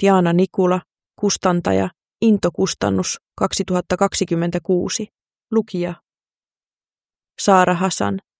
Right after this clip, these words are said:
äänitys, Book Brothers, Helsinki. Kumpa minulla olisi ollut teini-ikäisenä tällainen kirja?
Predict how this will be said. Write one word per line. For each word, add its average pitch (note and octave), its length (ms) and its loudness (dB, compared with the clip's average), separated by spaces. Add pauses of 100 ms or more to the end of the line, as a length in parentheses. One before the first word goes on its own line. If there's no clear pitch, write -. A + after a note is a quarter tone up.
(500)
äänitys, F#3+ 640 0 (340)
Book G#3 140 2 (120)
Brothers, F3+ 600 2 (200)
Helsinki. G3 540 -2 (4000)
Kumpa G3+ 280 2
minulla F#3 420 4
olisi F3 300 0
ollut E3+ 380 2
teini-ikäisenä E3 880 0
tällainen E3 540 -2
kirja? F3 420 -4